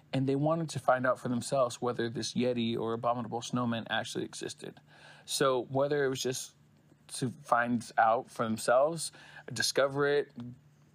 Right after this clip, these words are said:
kill it maybe, or even die themselves trying to figure it out, they came into the Himalayan mountains to find it.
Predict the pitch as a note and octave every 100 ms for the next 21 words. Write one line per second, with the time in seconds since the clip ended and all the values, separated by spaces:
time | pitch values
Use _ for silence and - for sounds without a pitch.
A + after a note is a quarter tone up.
0 | - - D3 D3+ F#3+ G3+ D3 D#3+ F3+ F3
1 | C#3 D3+ C3+ C3+ C#3+ C3+ - C#3 - B2+
2 | A#2+ B2+ A#2+ B2 C3+ B2 - C3 D3 D3
3 | - F3 D3+ A#2 B2 - - - _ E3
4 | F3+ E3 C#3+ C3 A#2+ A#2 A2+ G#2+ G#2 -
5 | A#2 A2 G#2 - F2+